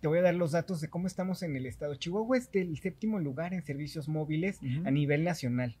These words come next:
Speaker 2: Ujú.
Speaker 1: Pues uno diría están dentro de los primeros diez.
Speaker 2: Ujú.
Speaker 1: Sin embargo, cuando ya se mete uno más a fondo
Speaker 2: Sí.
Speaker 1: en los datos, eh, de los sesenta y siete municipios que integran la entidad,
Speaker 2: Ujú.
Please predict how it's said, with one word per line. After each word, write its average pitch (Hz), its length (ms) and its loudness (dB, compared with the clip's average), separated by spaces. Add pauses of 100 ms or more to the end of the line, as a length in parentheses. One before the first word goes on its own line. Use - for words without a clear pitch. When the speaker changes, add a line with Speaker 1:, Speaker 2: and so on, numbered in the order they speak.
Speaker 2:
Ujú. 123 340 0 (100)
Speaker 1:
Pues 113 160 -6
uno 143 160 -2
diría 131 200 0
están 135 380 -4
dentro 123 280 -4
de 117 40 -4
los 110 140 -10
primeros 123 400 -4
diez. 147 340 -4
Speaker 2:
Ujú. 127 300 -2
Speaker 1:
Sin 135 240 0
embargo, 160 420 2
cuando 123 240 -2
ya 143 140 -2
se 170 80 -2
mete 170 260 -2
uno 175 280 2
más 170 220 -2
a 160 60 -4
fondo - 260 2
Speaker 2:
Sí. 165 60 4
Speaker 1:
en 147 60 2
los 113 160 -4
datos, 143 500 -6 (380)
eh, 147 720 0 (340)
de 160 120 4
los 151 160 2
sesenta 147 340 0
y 139 40 -2
siete 190 220 -6
municipios 156 560 -2
que 139 80 -4
integran 147 420 -2
la 147 60 -2
entidad, 127 500 0
Speaker 2:
Ujú. 131 280 -6